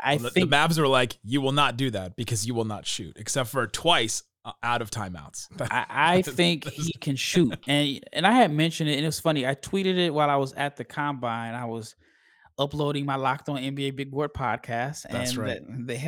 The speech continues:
Speaker 1: had really good Wi-Fi at the arena, so it just made more sense for me to <laughs> upload at the arena. And once I got back to my hotel, I was done.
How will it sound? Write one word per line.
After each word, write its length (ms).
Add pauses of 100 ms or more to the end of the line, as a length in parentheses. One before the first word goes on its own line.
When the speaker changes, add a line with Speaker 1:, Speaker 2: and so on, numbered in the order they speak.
(160)
Speaker 1:
had 220
really 380
good 180
Wi-Fi 600
at 140
the 120
arena, 280
so 140
it 80
just 160
made 220
more 140
sense 280
for 100
me 120
to 200
<laughs> 40
upload 540 (440)
at 200
the 100
arena. 320
And 240
once 180
I 60
got 240
back 220
to 100
my 100
hotel, 400
I 60
was 180
done. 380